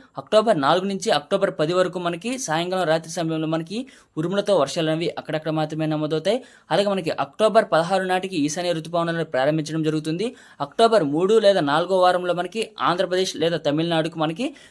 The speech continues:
తుఫాను వచ్చే అవకాశం పూర్తిగా కనిపిస్తుంది. So మనకి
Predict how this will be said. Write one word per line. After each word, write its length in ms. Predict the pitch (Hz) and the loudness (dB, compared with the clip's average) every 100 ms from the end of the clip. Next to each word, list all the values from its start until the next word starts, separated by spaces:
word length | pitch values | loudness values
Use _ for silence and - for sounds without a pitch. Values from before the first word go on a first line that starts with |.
| _ - | _ -6
తుఫాను 300 | 160 208 208 | 0 2 2
వచ్చే 140 | 190 202 175 | 0 2 2
అవకాశం 300 | 170 - 214 | 0 -8 -6
పూర్తిగా 280 | 160 151 190 190 | -4 -4 -4 -2
కనిపిస్తుంది. 460 | 143 139 135 131 113 - _ - - | -4 -4 -8 -8 -10 -12 _ -10 2
So 80 | 233 196 | 2 2
మనకి 220 | 202 214 | -4 -4